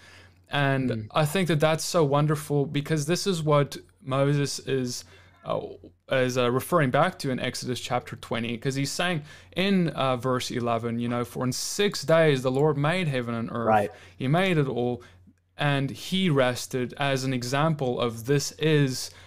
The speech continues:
Speaker 1: um, what I, uh, what I desire for you to do," I believe.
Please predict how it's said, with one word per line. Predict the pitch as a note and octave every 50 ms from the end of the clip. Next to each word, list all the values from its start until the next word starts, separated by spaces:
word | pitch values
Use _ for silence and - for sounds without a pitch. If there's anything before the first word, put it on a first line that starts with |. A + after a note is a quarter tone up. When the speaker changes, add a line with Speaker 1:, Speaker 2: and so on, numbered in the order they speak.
| - - -
Speaker 1:
um, | - B2+ A#2+ A#2+ A#2+ A#2+ A#2
what | B2 - B2+ C3+ C3+ C3
I, | - C3 C3 B2+ B2+ B2+ A#2+ A#2+ A#2+ - - - - - - -
uh, | B2+ B2+
what | - B2+ C3 C3+ C#3+
I | C3 C3 B2+
desire | B2 A#2+ B2+ A#2+ B2+ A#2+ B2 A#2+
for | - - C3 A#2
you | B2 C3+ C#3+ D3+
to | D3 -
do," | A#2+ A2 A2+ G#2+ G#2+ G#2+ G#2+ - -
I | - A2
believe. | G#2+ A#2 A2 A2 G#2+ G#2+ A2 A2 -